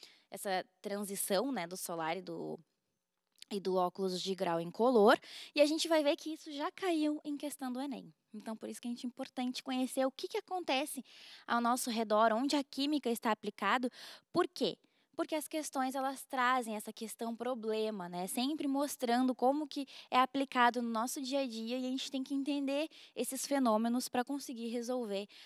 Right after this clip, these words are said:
as questões de vestibular e enem.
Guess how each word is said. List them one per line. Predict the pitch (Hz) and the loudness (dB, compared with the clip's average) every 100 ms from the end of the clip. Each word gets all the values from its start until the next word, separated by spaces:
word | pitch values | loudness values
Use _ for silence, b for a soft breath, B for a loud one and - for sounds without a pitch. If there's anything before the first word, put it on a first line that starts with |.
| B | B
as | - 214 | -4 -4
questões | - 233 - 196 185 190 - - - | -4 -6 -4 -6 -6 -8 -10 -10 -10
de | 190 196 | -6 -2
vestibular | 196 196 - 208 175 180 | -2 -2 -2 -2 -2 -2
e | |
enem. | 185 214 160 | -2 -2 -2